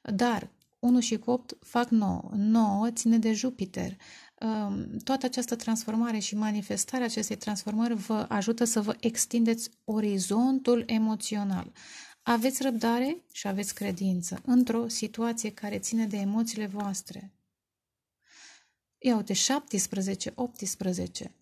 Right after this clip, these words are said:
Șap-, am zis că trebuie să treceți prin transformare, da?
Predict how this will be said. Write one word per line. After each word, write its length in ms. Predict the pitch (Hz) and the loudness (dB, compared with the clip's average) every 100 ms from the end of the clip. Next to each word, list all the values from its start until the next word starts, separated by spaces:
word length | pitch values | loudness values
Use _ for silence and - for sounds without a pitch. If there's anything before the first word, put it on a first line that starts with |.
| - _ - | -20 _ -10
Șap-, 500 | - 220 247 220 208 | -4 -4 -2 -6 2
am 140 | 240 | 6
zis 140 | 294 | 6
că 120 | - 240 | 6 4
trebuie 300 | 240 247 269 | 4 2 2
să 100 | 233 | 0
treceți 360 | 233 233 247 | 0 0 0
prin 160 | - 233 | 0 0
transformare, 640 | 233 226 226 220 196 180 | 2 0 0 -2 -2 -2
da? 260 | 180 240 | -2 -4